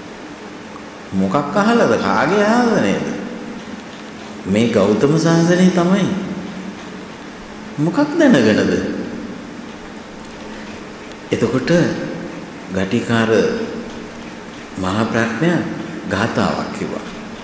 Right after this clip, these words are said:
මොකද්ද ගාථාව? "යත් නාමංච රූපංච අසේසං උපරුජ්ජති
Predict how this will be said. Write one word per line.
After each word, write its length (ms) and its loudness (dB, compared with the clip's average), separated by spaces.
මොකද්ද 400 0
ගාථාව? 560 2
"යත් 540 4
නාමංච 600 2
රූපංච 680 2
අසේසං 680 0
උපරුජ්ජති 840 2